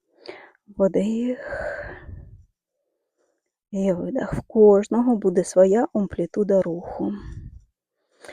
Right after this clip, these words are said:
Спробуйте з видихом відпускати свої плечі, руки. Що я маю на увазі, коли кажу відпускати?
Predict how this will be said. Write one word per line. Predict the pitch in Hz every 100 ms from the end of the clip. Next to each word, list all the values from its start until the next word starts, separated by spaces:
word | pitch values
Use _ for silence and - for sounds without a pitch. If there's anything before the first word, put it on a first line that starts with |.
| - -
Спробуйте | - - 226 190 - 196
з | 190 196
видихом | 214 240 226 - 196 190
відпускати | 214 - 220 - - 214 202 185
свої | - 180 175 -
плечі, | - 196 220 226 226 - 185
руки. | 180 214 220 - 202 - - - - -
Що | - -
я | 190
маю | 185 190 190
на | 190 196
увазі, | 214 285 262 185 -
коли | 190 190 196 196 190 -
кажу | 196 190 - 269 277 - - - - 190
відпускати? | 214 - - 233 - - 175 - - - 254